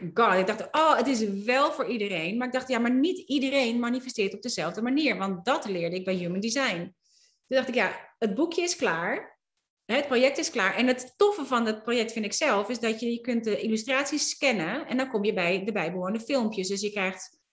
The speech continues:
hè, je kunt het lezen, vervolgens kun je de illustraties scannen, dan kom je bij de filmpjes, dan kom je bij de visualisaties. Allemaal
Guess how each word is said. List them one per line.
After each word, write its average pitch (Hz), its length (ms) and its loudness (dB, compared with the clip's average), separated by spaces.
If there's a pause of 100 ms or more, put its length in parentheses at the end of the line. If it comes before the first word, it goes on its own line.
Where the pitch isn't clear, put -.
(120)
hè, 214 120 -4
je 240 220 0
kunt 180 200 -2
het 175 100 -4
lezen, 277 560 4
vervolgens 226 400 -4
kun 202 140 -2
je 185 80 0
de 180 160 -4
illustraties 190 560 -4
scannen, 262 340 0
dan 214 80 -2
kom 190 140 -6
je 180 80 -6
bij 170 100 -4
de 208 100 -4
filmpjes, 254 560 0
dan 214 100 -6
kom 175 120 -8
je 175 60 -6
bij 170 140 -4
de 185 320 -4
visualisaties. 226 1080 -2 (340)
Allemaal 269 680 4